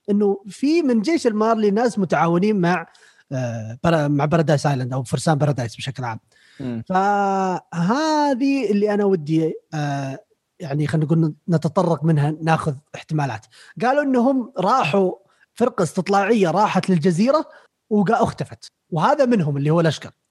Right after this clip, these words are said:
Speaker 1: هذه كلام بيك في الحلقة. فهل تتوقعون إنه فيه ناس كثيرين برضو من، لأنه كم فرقة كاملة، مو بواحد ولا اثنين. هل تتوقع إنه فرقة كاملة الآن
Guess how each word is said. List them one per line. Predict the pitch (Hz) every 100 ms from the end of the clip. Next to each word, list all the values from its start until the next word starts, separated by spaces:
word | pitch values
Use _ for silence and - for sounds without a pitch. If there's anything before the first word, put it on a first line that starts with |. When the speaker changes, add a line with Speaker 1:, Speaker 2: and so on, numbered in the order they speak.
| 156
Speaker 1:
هذه | 165
كلام | 180 190 208
بيك | 170 - - -
في |
الحلقة. | 147 151 117 - _ _ _ -
فهل | 175 175 175 175 170 170 165 160 156 151 143 139 131 127 131 _ _ _ - 277 254
تتوقعون | 226 208 208 196 214 170 143
إنه | 185 170
فيه | 202 214 160 - _ - - -
ناس | 185 208 -
كثيرين | 147 170 190 180 127
برضو | 170 151
من، | 151 - -
لأنه | 160 185
كم | 190 269 160 196
فرقة | 190 285 -
كاملة، | - 151 98
مو | 127 175
بواحد | 160 135 151
ولا | 143
اثنين. | 127 123 -
هل | 190
تتوقع | 190 220 277 247
إنه | 190
فرقة | 247 202
كاملة | 170 202 160
الآن | 156 165 135